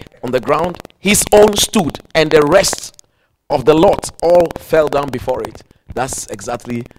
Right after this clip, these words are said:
the dream he had. Sun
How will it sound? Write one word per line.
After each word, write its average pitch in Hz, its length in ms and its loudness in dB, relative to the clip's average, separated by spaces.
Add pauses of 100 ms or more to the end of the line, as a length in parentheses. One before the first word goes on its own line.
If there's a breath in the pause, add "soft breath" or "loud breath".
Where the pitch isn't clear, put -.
the 113 100 -6
dream 117 340 -8
he 107 160 -14
had. 92 340 -16 (3000)
Sun 202 640 -12